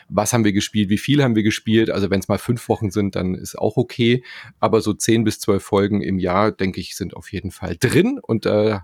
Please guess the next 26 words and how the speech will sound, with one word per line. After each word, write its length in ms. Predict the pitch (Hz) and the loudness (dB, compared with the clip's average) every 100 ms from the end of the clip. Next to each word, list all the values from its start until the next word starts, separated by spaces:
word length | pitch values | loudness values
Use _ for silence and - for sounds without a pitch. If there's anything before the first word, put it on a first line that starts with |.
| - | -8
freue 200 | - 165 | 0 2
ich 60 | 202 | 2
mich 120 | - | 2
sehr 140 | 107 | 2
drauf, 380 | 95 - 90 - - - - - | 0 -4 -6 -8 -18 -18 -20 -10
da 100 | 98 | -4
jetzt 160 | 92 - | -2 -2
wieder 200 | 101 95 | -2 -2
einen 100 | 92 | -6
festen 380 | - 104 - 98 | -6 -8 -6 -8
Sparring-Partner 840 | - 98 92 92 - 90 - 92 | -2 0 0 -2 -6 -8 -6 -8
zu 240 | - - | -8 -10
haben. 320 | - - - - - | -10 -10 -14 -8 -2
Genau. 260 | 113 - | -2 -2
Was 160 | - 107 | -2 0
ist 140 | - | 2
Le 100 | 196 | 2
Brett, 240 | 180 190 180 | 2 0 2
wenn 80 | 131 | 0
ihr 80 | |
es 60 | 131 | 0
noch 120 | 120 | -2
gar 140 | 113 110 | 0 0
nicht 140 | 147 | 0
gehört 300 | - 127 123 | 2 2 2
habt? 180 | 131 - | -2 -6